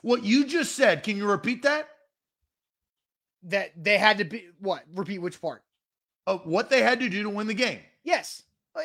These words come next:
Speaker 2: of course they have, to, but to the extent, to the severity? No.
Speaker 1: Yes.
Speaker 2: To the extreme?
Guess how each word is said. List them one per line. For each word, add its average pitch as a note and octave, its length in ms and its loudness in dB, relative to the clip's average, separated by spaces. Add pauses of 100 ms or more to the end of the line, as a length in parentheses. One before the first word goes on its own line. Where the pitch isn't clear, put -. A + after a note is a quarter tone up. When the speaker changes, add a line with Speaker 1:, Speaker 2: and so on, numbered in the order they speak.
Speaker 2:
of B3 120 -6
course E4 200 4
they C4+ 100 2
have, B3+ 180 2
to, - 100 -6
but G#3+ 380 -4
to E4 160 8
the D4 120 4
extent, - 640 0 (220)
to C#4+ 100 0
the C#4 100 4
severity? C4 840 2 (360)
No. F#4+ 440 -2 (280)
Speaker 1:
Yes. B3+ 600 0
Speaker 2:
To E4 140 6
the D#4+ 160 4
extreme? C#4+ 720 0